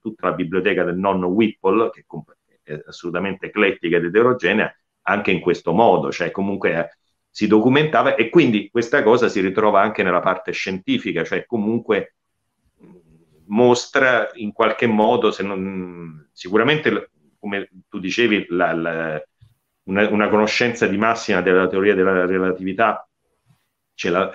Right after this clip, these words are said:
ce l'aveva, forse della, la fisica quantistica lui a livello di citazione c'è, non so quanto profonda, eh, però sicuramente la teoria della relatività sì, anche perché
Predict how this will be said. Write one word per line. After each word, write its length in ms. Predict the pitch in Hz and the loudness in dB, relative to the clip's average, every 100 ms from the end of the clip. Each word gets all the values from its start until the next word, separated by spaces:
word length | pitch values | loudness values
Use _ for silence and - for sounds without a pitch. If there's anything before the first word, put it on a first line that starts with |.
| 76 80 78 | -14 -16 -16
ce 140 | 78 - | -8 -4
l'aveva, 400 | 90 123 98 85 | 2 2 2 0
forse 440 | 113 110 107 92 | 0 0 -2 -4
della, 540 | 82 85 90 101 98 - | -12 -16 -6 -2 -2 -4
la 140 | 92 | -4
fisica 360 | 90 135 127 113 | -2 0 2 2
quantistica 500 | 113 113 147 139 104 | 2 0 -2 0 2
lui 340 | 110 120 98 - _ _ _ _ _ _ | 4 2 0 -10 _ _ _ _ _ _
a 80 | 104 | -2
livello 280 | 107 123 | 2 4
di 100 | 113 | 2
citazione 640 | 110 113 113 - - 120 113 | -2 -4 -2 -4 -2 0 0
c'è, 340 | 107 113 113 | 0 2 0
non 240 | 95 95 92 | -2 -8 -4
so 200 | 107 101 | -4 -4
quanto 380 | 101 98 95 95 | -2 -2 -2 -4
profonda, 720 | 104 110 143 101 87 76 - _ _ _ _ _ _ | -2 0 0 -2 -4 -8 -10 _ _ _ _ _ _
eh, 480 | - 90 64 50 50 - | -20 -16 -16 -18 -16 -2
però 220 | 117 78 | -2 -2
sicuramente 460 | - 90 95 110 90 | -2 -2 0 0 0
la 60 | |
teoria 220 | 85 90 87 | 0 2 2
della 120 | 85 | 2
relatività 360 | 85 90 98 | 2 0 0
sì, 220 | - - 82 | -2 -2 -4
anche 200 | 82 90 | -4 -6
perché 380 | 82 90 82 | -6 -4 -6